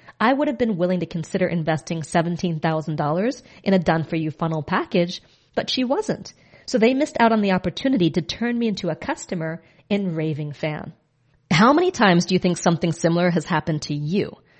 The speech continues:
How many times has someone expressed interest in what you do and you failed to show up or follow up? Well, what if starting today,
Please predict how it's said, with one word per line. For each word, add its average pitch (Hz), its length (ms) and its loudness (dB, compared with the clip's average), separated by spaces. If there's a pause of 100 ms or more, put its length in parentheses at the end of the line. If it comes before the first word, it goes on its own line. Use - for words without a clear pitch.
(200)
How 269 220 0
many 359 200 0
times 175 320 0
has 165 120 -4
someone 170 180 2
expressed 165 460 0
interest 208 500 0
in 175 140 2
what 156 200 -4
you 156 100 -2
do 185 340 0
and 226 180 2
you 233 120 -2
failed 214 460 -2
to 220 80 -4
show 165 280 2
up 160 260 0
or 190 140 2
follow 214 460 -4
up? - 280 -10 (540)
Well, 214 140 8
what 262 280 4
if 262 160 4
starting 185 380 2
today, 165 400 0